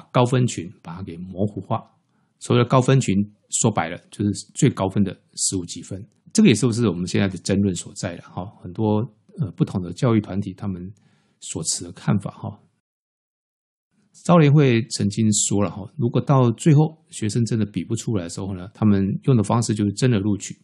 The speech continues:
对于这个部分持反对意见的哈，像台大的机电与资讯学院的院长啊，张耀文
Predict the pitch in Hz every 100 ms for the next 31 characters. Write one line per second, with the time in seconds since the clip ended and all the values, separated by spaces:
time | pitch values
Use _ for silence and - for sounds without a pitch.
0 | - 196 127 165 135 127 131 - 107 101
1 | 87 101 107 101 98 87 - 87 _ -
2 | - 95 90 92 - 95 110 101 95 95
3 | - 120 123 107 98 - 104 90 87 87
4 | 123 120 117 107 107 98 113 101 - _
5 | _ 92 - 107 113 151 - - 113 90
6 | 82